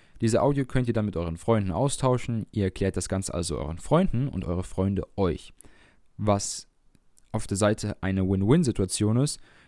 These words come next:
da ihr das Ganze nochmal mit anderen Worten erklärt bekommt und ihr selber eine Überprüfung habt, weil wenn ihr es eurem Freund erklärt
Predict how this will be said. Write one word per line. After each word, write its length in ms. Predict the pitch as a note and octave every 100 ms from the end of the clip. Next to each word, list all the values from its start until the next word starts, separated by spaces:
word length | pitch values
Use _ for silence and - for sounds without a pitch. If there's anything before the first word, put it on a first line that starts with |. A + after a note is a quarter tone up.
| -
da 100 | G#2
ihr 80 | G#2
das 160 | G#2
Ganze 260 | G#2+ G#2+ G#2+
nochmal 280 | G#2 G#2 G2
mit 180 | G2+
anderen 360 | G2 G#2 G#2 G2
Worten 260 | G2 G2 C#2
erklärt 420 | E2+ A2 C#3+ -
bekommt 560 | G#2 - G#2 C#3+ - - -
und 240 | D3+ E3+
ihr 80 | A#2+
selber 240 | B2 B2
eine 140 | G2 G2+
Überprüfung 720 | G#2 G#2 - - E3 B2 G#2+
habt, 260 | A2+ - - - - - _
weil 120 | G2+ G2
wenn 100 | A2
ihr 80 |
es 80 | A2
eurem 240 | - G#2+ G2+
Freund 300 | - A2+ G2+
erklärt 520 | F#2+ - B2+ E3+